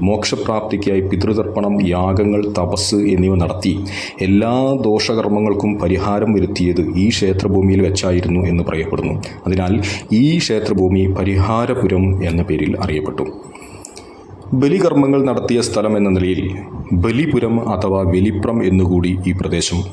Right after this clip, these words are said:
അറിയപ്പെടുന്നുണ്ട്. ബലിപ്രം അംശം ദേശം എന്ന് തന്നെയാണ് നമ്മുടെ വില്ലേജ് ഓഫീസുകളിലൊക്കെയുള്ള ബുക്കുകളിൽ എഴുതപ്പെട്ടിട്ടുമുള്ളത്. ഭാർഗവ രാമൻ്റെ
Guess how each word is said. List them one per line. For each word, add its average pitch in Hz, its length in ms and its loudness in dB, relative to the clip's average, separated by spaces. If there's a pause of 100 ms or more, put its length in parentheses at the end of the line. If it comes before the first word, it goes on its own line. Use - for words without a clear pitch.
അറിയപ്പെടുന്നുണ്ട്. 82 580 -4 (840)
ബലിപ്രം 104 380 0 (160)
അംശം 110 300 0 (200)
ദേശം 113 320 0 (140)
എന്ന് 98 180 2
തന്നെയാണ് 92 360 2 (600)
നമ്മുടെ 98 280 2 (640)
വില്ലേജ് 98 400 2
ഓഫീസുകളിലൊക്കെയുള്ള 92 840 0 (380)
ബുക്കുകളിൽ 90 400 0 (600)
എഴുതപ്പെട്ടിട്ടുമുള്ളത്. 90 840 -2 (1080)
ഭാർഗവ 127 380 0 (500)
രാമൻ്റെ 123 340 0